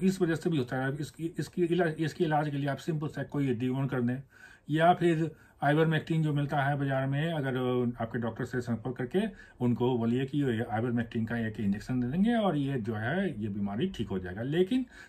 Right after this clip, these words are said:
सबसे पहले जो आप जो कर-, करेंगे, वो है कि, अ, डॉग का स्टूल टेस्ट जरूर से करवाएं। Even अगर आपको लगता है कि पार-, कोई डॉक्टर जैसे बोल देते हैं पार्वो वायरस हो गया है,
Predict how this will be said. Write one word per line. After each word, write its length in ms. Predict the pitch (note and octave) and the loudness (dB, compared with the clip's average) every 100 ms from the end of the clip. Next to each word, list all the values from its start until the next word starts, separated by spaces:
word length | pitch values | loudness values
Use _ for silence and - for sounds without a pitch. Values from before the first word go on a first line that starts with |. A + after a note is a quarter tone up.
| - | -4
सबसे 260 | D3 - D#3+ | -4 -2 -4
पहले 380 | A#2+ B2 C3 | -2 -2 -2
जो 140 | B2+ A#2+ | -2 -2
आप 140 | A2+ | -2
जो 160 | A#2+ A2 | -4 -4
कर-, 220 | A#2+ A2+ | -4 -4
करेंगे, 420 | - B2 E3+ A3 | -4 -2 0 2
वो 260 | D#3 A#2+ B2 | 2 0 0
है 160 | C3 | -2
कि, 300 | B2 F3+ A3+ - - - - | -4 0 0 -2 -20 -14 -6
अ, 120 | G2+ | -2
डॉग 360 | F#2+ B2 B2 - | 0 2 0 2
का 140 | F#3+ | 0
स्टूल 380 | F#3+ - F#3+ D3+ | 2 8 10 10
टेस्ट 340 | - B2 - | 6 -6 -2
जरूर 220 | A#2 B2+ | 4 4
से 140 | A#2+ A#2 | 4 -2
करवाएं। 320 | G2 E2 D#2 - _ _ _ _ - - - - | -4 -4 -10 -16 _ _ _ _ -20 -20 -20 2
Even 260 | D#3+ G3 A#3+ | 6 8 8
अगर 180 | G#3+ G3+ | 8 6
आपको 200 | F#3+ F#3+ | 6 6
लगता 260 | F3+ - | 4 6
है 80 | F#3 | 4
कि 80 | F#3+ | 6
पार-, 260 | F#3 F#3 - | 4 2 2
कोई 180 | D#3+ | 2
डॉक्टर 360 | D3 C#3 - D3+ | 2 -2 0 -2
जैसे 220 | C#3 - | -2 -2
बोल 180 | C3 C#3+ | 0 0
देते 140 | B2 | 0
हैं 180 | A#2+ C3+ | 0 0
पार्वो 240 | A#2+ B2 A#2+ | 2 2 4
वायरस 320 | A2+ A#2+ - | 2 0 0
हो 120 | C3 | 0
गया 160 | B2+ G#2 | 2 0
है, 420 | G#2+ D3+ G#3 | 0 0 0